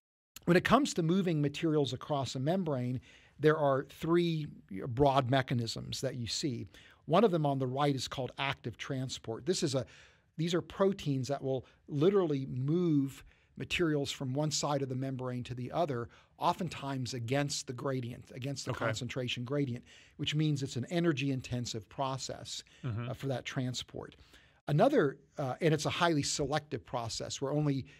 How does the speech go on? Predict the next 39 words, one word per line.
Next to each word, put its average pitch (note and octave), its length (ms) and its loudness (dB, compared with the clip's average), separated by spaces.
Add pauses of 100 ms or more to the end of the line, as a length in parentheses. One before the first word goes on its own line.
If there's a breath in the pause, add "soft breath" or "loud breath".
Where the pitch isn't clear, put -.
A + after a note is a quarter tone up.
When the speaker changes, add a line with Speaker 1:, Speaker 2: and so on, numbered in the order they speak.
(140 loud breath)
Speaker 1:
certain E3+ 360 -2
materials B2+ 600 -2
recognized C3 640 -4
by B2 100 -4
that A#2 180 -8
transporter B2+ 760 -8
will A#2+ 140 -6
be C3+ 140 -6
moved B2+ 340 -4
across A2 360 -8
the A#2+ 100 -10
membrane. B2 460 -10 (640 soft breath)
There D#3+ 180 6
are D#3 180 4
also F3+ 380 4 (100)
pores C#3 800 0
in C#3+ 100 0
the C3+ 60 0
membrane B2+ 600 -4 (540 soft breath)
that D#3 180 2
will D3+ 180 2
allow D#3+ 300 4
materials D3+ 600 2
to C#3 100 -2
move C#3+ 340 4
through F#3 240 0
the E3 80 0
pores C#3 640 -2 (580 soft breath)
in E3+ 440 2
a C#3+ 80 2
line D#3 480 4
with B2 120 -4
the A#2 80 -6
concentration B2 880 -4
gradient. B2 440 -4
So C#3 100 -4
this D3 220 0
is A#2+ 120 -2
a, B2 140 -4